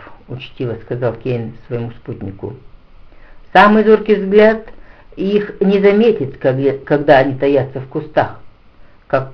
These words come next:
как, когда же они крадутся в высокой траве, самое чуткое ухо не расслышит их приближения». Чернокожий вождь оценил комплимент и с достоинством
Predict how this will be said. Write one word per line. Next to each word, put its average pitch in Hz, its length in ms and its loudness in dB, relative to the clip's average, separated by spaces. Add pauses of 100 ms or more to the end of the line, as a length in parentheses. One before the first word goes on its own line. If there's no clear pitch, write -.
как, 247 340 -2
когда 226 300 6
же 226 80 4
они 214 160 6
крадутся 214 580 0
в 190 60 -2
высокой 208 360 0
траве, 220 420 0 (680)
самое 190 320 4
чуткое - 340 -4
ухо 240 540 -4 (240)
не 147 140 0
расслышит 139 600 -6
их 151 140 -10
приближения». 175 680 -4 (1600)
Чернокожий 131 540 -4
вождь 127 300 -4 (200)
оценил 123 600 -6 (240)
комплимент 196 640 -6 (360)
и 147 100 -2
с 131 40 -4
достоинством 135 1000 -4